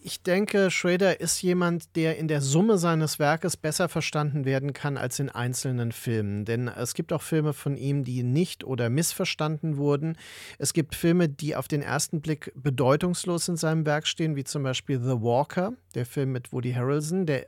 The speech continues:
auch in gewisser Weise so eine Art Gigolo darstellt, nur in einem anderen Milieu. Ähm, es gibt immer, äh, Verweise auf, ähm,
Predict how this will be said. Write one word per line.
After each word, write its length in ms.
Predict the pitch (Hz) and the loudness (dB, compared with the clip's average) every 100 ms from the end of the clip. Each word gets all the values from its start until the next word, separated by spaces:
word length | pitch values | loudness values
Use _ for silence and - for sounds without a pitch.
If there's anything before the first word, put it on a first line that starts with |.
| - | -2
auch 420 | 135 214 269 - | 4 4 2 -6
in 160 | 147 143 | -4 -2
gewisser 320 | 131 127 139 | -2 -2 -2
Weise 200 | 123 131 | -2 -2
so 60 | 131 | -4
eine 120 | 127 | -4
Art 140 | 120 | -6
Gigolo 500 | - 151 160 123 113 | -4 -4 -2 -2 -2
darstellt, 640 | 104 104 - - 113 151 139 | -4 -6 -6 -6 -4 -4 -4
nur 140 | 120 | -4
in 80 | 117 | -4
einem 100 | 117 | -6
anderen 320 | 120 127 120 | -6 -4 -2
Milieu. 460 | 117 107 110 127 190 - - - - - - - | -2 -4 -2 -2 -2 -8 -20 -20 -18 -20 -12 0
Ähm, 300 | 143 143 151 | 2 4 0
es 120 | 147 - | -4 -4
gibt 280 | 170 - - | -4 -4 0
immer, 420 | 170 190 185 - | 4 4 4 0
äh, 80 | 143 | -6
Verweise 800 | - 156 139 127 143 139 143 - | -2 -2 2 2 2 2 -2 0
auf, 440 | 117 123 123 - - | -2 0 -2 -8 -4
ähm, 500 | 120 123 123 120 | 0 0 0 -2